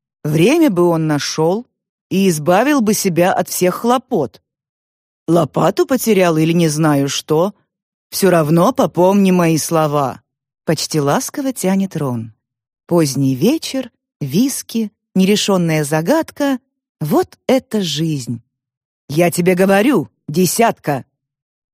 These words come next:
«Это тебе не танцы с отравителем, Рон». Ибрагиму очень не нравится Ронова система оценок, и всё же он вписывает десятку напротив имени отца Маки. Надо сказать, система оценок «Танцев со звёздами»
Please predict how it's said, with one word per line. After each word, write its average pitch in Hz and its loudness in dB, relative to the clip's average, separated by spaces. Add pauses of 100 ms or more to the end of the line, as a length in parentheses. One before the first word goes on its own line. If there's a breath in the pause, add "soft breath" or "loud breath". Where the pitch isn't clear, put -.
(120)
«Это 190 0
тебе 190 2
не 190 2
танцы 170 0
с - -2
отравителем, 165 0
Рон». 139 0 (640)
Ибрагиму 190 2
очень 220 0
не 233 4
нравится 160 0
Ронова 139 0
система 143 -4
оценок, 185 -4 (420)
и 214 0
всё 339 -2
же 262 0
он 285 2
вписывает 151 -2
десятку 233 -2
напротив 208 0
имени 233 4
отца - -2
Маки. 131 -2 (800)
Надо 240 2
сказать, 240 0
система 240 2
оценок 202 0
«Танцев 180 -2
со 214 0
звёздами» 202 0